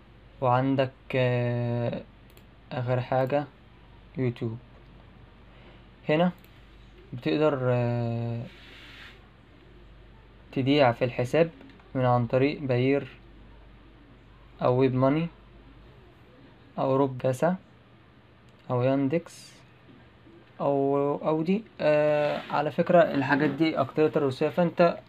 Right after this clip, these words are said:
استخدم، آه، باير. لما نعوز بقى نسحب، طبعًا انا هسحب ايه؟ على باير.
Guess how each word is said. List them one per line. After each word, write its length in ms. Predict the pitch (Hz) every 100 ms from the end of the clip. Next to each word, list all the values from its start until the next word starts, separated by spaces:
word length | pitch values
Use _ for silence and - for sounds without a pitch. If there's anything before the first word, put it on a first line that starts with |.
| -
استخدم، 540 | - 147 147 135 120
آه، 280 | 120 117 117 - - - - - - -
باير. 560 | 123 127 113 - - - - - - - - - - - - - - -
لما 280 | 135 139 143
نعوز 220 | 147 143
بقى 200 | 139 156
نسحب، 360 | 156 - 175 170 - - - - - - - - - - - - - - - - - - - - - - -
طبعًا 300 | 135 135 127
انا 200 | 123 131
هسحب 340 | 135 143 127
ايه؟ 160 | - 127 - - - - - - - - - -
على 200 | 127 127
باير. 520 | 120 113 - - -